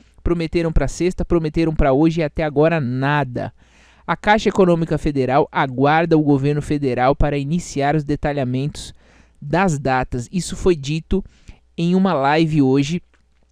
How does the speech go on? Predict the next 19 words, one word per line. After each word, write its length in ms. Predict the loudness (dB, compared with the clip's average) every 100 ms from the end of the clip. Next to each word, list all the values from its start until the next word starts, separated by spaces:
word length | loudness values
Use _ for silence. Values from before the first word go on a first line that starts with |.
| -8
O 60 | -4
calendário 600 | 0 0 0 0 0 -2
será 280 | -4 -4 -4
feito 520 | -2 -2 -2 -6 -12 -14 _ 0
pelo 180 | 2 4
governo 460 | 4 6 4 4
federal 500 | 2 2 2 2 2
e 60 | 2
a 80 | -2
Caixa 400 | -2 -2 -2 -4
aguarda 540 | -4 2 4 4 2
a 40 | 0
divulgação 680 | 0 0 0 -2 -4 -6 -6 -14 -14 -4
para 180 | -2
passar 440 | 0 0 0 -2 -2
detalhes 540 | -2 -2 -2 0 2
operacionais 680 | 2 4 2 0 -2 -2 -4
desse 240 | -4 -8 -4
pagamento, 560 | -4 -2 -4 -4 -6